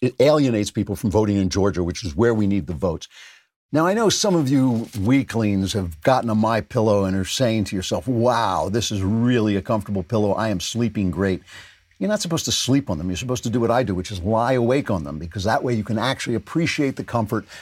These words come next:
as the night moves into the early morning and you stare at the clock waiting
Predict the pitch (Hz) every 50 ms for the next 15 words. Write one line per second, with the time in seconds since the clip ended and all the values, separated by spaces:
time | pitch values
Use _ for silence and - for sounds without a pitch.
0 | - - _ 104 110 113 113 120 107 87 85 104 135 127 107 110 113 113 135 131
1 | - - - 92 92 - 123 113 117 110 117 117 - - 135 113 110 120 113 95
2 | 95 117 110 110 - - 117 104 104 - - - 117 123 120 117 107 107 107 107
3 | 101 98 98 101 98 98 101 98 98 92 101 101 98 95 98 95 - - - 107
4 | 101 95 92 95 95 - 92 - - 98 87 87 87 - 95 90 90 85 87 90